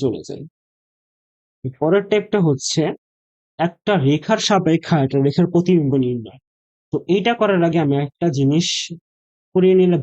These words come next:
ভালো হয় আমার মনে হয়। এটা প্রমাণ, ছোট প্রমাণ দেখায় নেই।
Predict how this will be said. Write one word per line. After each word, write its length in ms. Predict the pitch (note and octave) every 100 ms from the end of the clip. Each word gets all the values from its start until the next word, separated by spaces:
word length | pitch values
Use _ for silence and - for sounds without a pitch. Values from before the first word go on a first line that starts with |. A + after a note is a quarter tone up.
| A#2
ভালো 180 | C3 D#3
হয় 160 | D3+ C#3+ C#3+
আমার 140 | C3 B2+
মনে 220 | B2 C3 C3+
হয়। 160 | B2+ F3+ _ _ _ _ -
এটা 180 | C#3 D#3
প্রমাণ, 240 | E3+ E3 F3 F3 -
ছোট 140 | - F#3+ G3
প্রমাণ 220 | F#3+ F3+ D#3+ B2
দেখায় 300 | B2 C#3 A#2+
নেই। 120 | D3